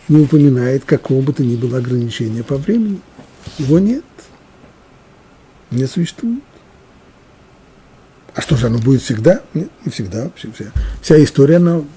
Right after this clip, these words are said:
она запланирована так, что она имеет своё завершение. Но по времени ничего здесь не запланировано, и всё зависит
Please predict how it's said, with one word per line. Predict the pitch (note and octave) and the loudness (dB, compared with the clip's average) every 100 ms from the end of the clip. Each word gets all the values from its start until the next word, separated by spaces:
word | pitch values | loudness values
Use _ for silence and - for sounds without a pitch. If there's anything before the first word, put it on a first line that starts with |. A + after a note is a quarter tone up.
| - | -14
она | - C3 C#3 C#3 C#3 | 0 2 2 0 -4
запланирована | B2+ C3 C3 C#3 C3 | -2 2 2 2 2
так, | A#2 C3 | -2 -6
что | - A#2 | -4 -4
она | A#2 A2+ - - | -4 -4 -12 -6
имеет | C3 C3+ C#3 B2+ | 2 6 6 4
своё | - A#2+ A#2 B2 B2 | -2 -2 0 0 -2
завершение. | A#2 A#2 A2+ A2 G2+ F2+ - - - - - | -4 -4 -4 -6 -6 -10 -18 -20 -20 -8 4
Но | C#3+ D#3 E3 E3 D#3+ - - - - - - - - - - - - - - - - - - | 6 8 8 6 2 -4 -20 -20 -20 -20 -20 -20 -20 -20 -20 -20 -20 -20 -20 -20 -20 -20 0
по | C#3+ | 2
времени | B2 D3 B3 G#3+ F3+ D#3+ | 4 6 6 6 6 6
ничего | D3+ - C#3+ D#3 | 2 2 4 4
здесь | A#2+ B2 A2+ | 4 0 0
не | A#2 | -2
запланировано, | G#2+ A2 A2+ F#3+ G#3 E3+ | -2 -4 0 2 2 0
и | A#2 | -2
всё | E3 D3+ | -2 0
зависит | A#2+ D3 D3+ D#3 | 0 -2 -6 -8